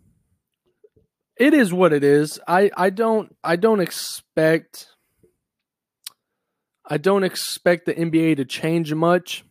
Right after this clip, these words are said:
anytime soon this season. I think the, the, the teams that were in the top eight so far, that might remain the same way, because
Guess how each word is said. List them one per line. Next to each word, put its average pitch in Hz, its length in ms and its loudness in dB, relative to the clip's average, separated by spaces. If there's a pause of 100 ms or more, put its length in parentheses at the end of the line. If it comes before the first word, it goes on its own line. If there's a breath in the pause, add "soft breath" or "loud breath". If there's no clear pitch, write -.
(680)
anytime 165 520 -2
soon 170 280 -2
this 170 200 0
season. 175 320 -2
I 147 120 2
think 160 240 -6 (920 soft breath)
the, 147 320 -2 (100)
the, 131 380 -2
the 135 140 -8
teams 175 400 -2
that 156 160 2
were 147 120 0
in 156 140 -2
the 143 80 -2
top 156 380 -4
eight 151 240 -2
so 160 200 -2
far, 160 460 0 (720)
that 175 180 2
might 180 240 0
remain 151 440 -2
the 143 80 -6
same 156 320 -4
way, 147 180 0
because 143 520 -2